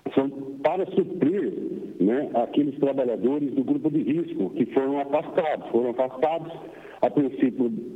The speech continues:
né, por uma quarentena de quatorze dias, eh, e agora, no início da próxima semana, inicia-se as férias desses trabalhadores por um período de trinta dias,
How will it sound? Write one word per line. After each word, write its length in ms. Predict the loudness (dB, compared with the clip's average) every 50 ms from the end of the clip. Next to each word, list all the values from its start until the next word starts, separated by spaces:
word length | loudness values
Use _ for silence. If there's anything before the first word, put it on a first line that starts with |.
| -14 -14 -6 0 2
né, 140 | 4 4 4
por 180 | 4 2 2
uma 220 | 2 2 0 0 0
quarentena 840 | 2 2 2 2 2 2 0 0 2 2 2 4 4 2 0 0
de 120 | 0 -2 0
quatorze 420 | 0 2 2 2 2 2 2 0
dias, 400 | 0 0 0 0 0 0 -2 -2 -4 -4 -4 -4 -6 -8 -8 -10 -12 -14 -16 -8 -2 0
eh, 680 | 0 2 2 2 0 2 0 0 0 0 0 -2 -4 -2 2 2
e 100 | 2 4
agora, 540 | 4 2 2 2 2 0 0 0 0 -2 -2 -4 -4 -6 -6 -6 -4 0 2
no 160 | 2 2 2
início 300 | 0 0 0 -2 0 0
da 120 | 0 0
próxima 420 | 2 2 0 2 2 0 0 0 0 2
semana, 440 | 2 2 2 2 0 0 -2 -2 0
inicia-se 680 | 0 2 2 2 0 0 0 2 2 2 2 2 2 0
as 200 | 0 0 -2 -2 0
férias 380 | 2 2 2 2 0 0 -2 -2 -4 -2
desses 360 | 0 0 0 0 -2 -6 -2
trabalhadores 720 | 0 2 2 2 2 2 0 0 0 0 0 0 0 -2 -4 -6 -8 -8 -10 -10 -12 -14 -14 -16 -8 -2
por 160 | 0 0 2 0
um 100 | 0 0
período 840 | 0 0 0 0 0 0 0 -2 -2 -2 -2 -4 -6 -6 -6 -4 0
de 140 | 0 0 0
trinta 440 | 2 0 0 0 0 -2 -4 -2
dias, 320 | 0 0 0 0 0 -2